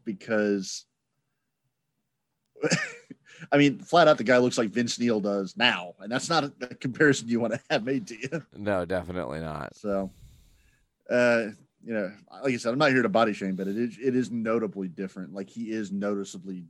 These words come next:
Speaker 1: different shape than what he was. Good, bad, or indifferent. So, is what it was.
Speaker 2: But, I
Speaker 1: Yeah,
Speaker 2: mean,
Speaker 1: it's
Speaker 2: a
Speaker 1: been
Speaker 2: lot
Speaker 1: a
Speaker 2: of people, a lot of people, like, roasted him and stuff.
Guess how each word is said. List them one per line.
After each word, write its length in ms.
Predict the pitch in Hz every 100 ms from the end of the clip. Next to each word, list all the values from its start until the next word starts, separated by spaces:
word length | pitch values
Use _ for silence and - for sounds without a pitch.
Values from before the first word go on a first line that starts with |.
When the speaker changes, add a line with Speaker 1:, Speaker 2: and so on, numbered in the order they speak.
| -
Speaker 1:
different 340 | 98 95 90 _
shape 340 | - 104 92 -
than 140 | 92
what 140 | 87
he 100 | 82 85
was. 400 | 87 80 95 - _ _ _
Good, 160 | - 110
bad, 180 | 104 95
or 80 | 82
indifferent. 420 | 85 87 87 98 - _ _ _ _ _ _ _ _ _
So, 240 | - 85 82 - - -
is 160 | 127 120
what 120 | 107
it 40 |
was. 340 | 95 95 92 - _ _ _
Speaker 2:
But, 140 | - 143
I 40 |
Speaker 1:
Yeah, 60 | 151
Speaker 2:
mean, 100 | 151
Speaker 1:
it's 100 | 139
Speaker 2:
a 40 |
Speaker 1:
been 80 | 135
Speaker 2:
lot 180 | - 143
Speaker 1:
a 40 |
Speaker 2:
of 40 | 113
people, 420 | 151 123 127 120
a 40 |
lot 220 | 135 135
of 60 | 127
people, 320 | 135 113 117
like, 220 | 107 98
roasted 420 | 87 98 95 - 90
him 140 | 92
and 140 | 92
stuff. 340 | - 98 90